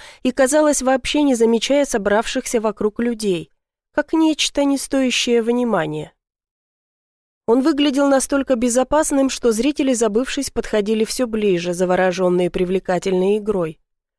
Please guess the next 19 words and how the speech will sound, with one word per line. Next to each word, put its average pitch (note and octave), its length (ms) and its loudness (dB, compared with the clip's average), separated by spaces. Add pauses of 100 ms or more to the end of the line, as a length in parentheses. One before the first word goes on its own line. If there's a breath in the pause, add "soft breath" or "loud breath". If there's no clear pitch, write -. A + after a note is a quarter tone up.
(320)
А G3 100 2
затем F#3+ 540 2
в A#3+ 60 2
один A3 260 4
момент A3 480 4
игра B3 300 2
прекратилась, A3+ 1000 -4 (420)
и G#3+ 80 0
в G#3+ 80 0
лапах B3+ 420 4
дикого A#3+ 380 2
зверя B3+ 340 2
заорал B3 380 4
слишком B3+ 480 0
близко C4+ 300 0
подошедший B3 760 0
к - 60 -20
клетке A#3 500 0
солдат. A#3+ 680 -2